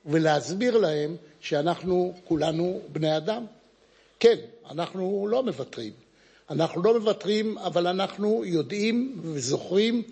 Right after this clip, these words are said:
שיש ערכים נוספים בעולם. אז פעמים יש לי דילמות. יש לי דילמות כישראלי שצריך להגן על עצמו,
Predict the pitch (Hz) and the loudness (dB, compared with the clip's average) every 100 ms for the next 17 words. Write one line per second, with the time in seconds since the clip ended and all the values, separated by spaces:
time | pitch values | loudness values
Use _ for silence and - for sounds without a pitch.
0 | - - - 147 156 - - 139 143 - | -18 -20 -8 0 0 0 -2 -4 -6 -4
1 | 185 180 156 - 131 - 135 127 120 117 | -2 0 -2 -4 -6 -8 -8 -4 -4 -6
2 | - - _ - - - - 196 - 226 | -10 -18 _ -20 -20 -20 -4 -2 2 2
3 | 240 254 247 - 240 220 220 214 143 - | 2 0 0 -2 -6 -4 -2 -2 -4 -14
4 | - - 139 - 165 160 202 226 165 - | -20 -10 -8 -4 -2 2 2 2 -4 -4
5 | 160 131 - 143 135 117 127 143 _ _ | -4 -2 -4 0 -2 -2 -10 -14 _ _
6 | _ _ - 143 170 185 185 185 151 147 | _ _ -8 -4 0 0 2 2 2 2
7 | 151 147 139 - - 123 135 | 0 0 -4 -4 -8 -6 -6